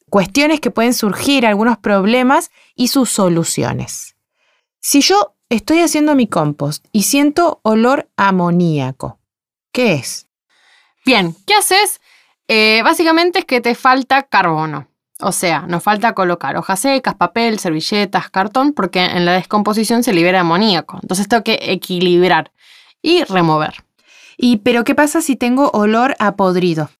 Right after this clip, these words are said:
Speaker 2: Es muy probable que esté muy húmedo y que haya poco oxígeno. Entonces, de nuevo, siempre agregamos materia seca y removemos.
Speaker 1: Muy bien.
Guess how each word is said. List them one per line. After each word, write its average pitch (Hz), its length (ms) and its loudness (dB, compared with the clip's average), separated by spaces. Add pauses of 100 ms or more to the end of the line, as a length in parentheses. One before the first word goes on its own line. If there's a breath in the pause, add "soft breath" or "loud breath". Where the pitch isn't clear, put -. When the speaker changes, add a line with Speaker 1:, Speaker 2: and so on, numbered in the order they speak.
(120)
Speaker 2:
Es 202 100 2
muy 220 100 4
probable 226 480 2
que 196 80 -6
esté 202 400 -4
muy 226 460 4
húmedo 202 600 2
y 175 100 -8
que 185 100 -2
haya 190 200 0
poco 185 280 0
oxígeno. 170 600 -4 (480 soft breath)
Entonces, 175 300 2
de 185 120 2
nuevo, 220 400 2
siempre 320 360 0
agregamos 208 380 2
materia 233 420 0
seca 311 280 -2
y 285 100 2
removemos. 156 920 -4 (360)
Speaker 1:
Muy 156 200 -2
bien. 147 360 -2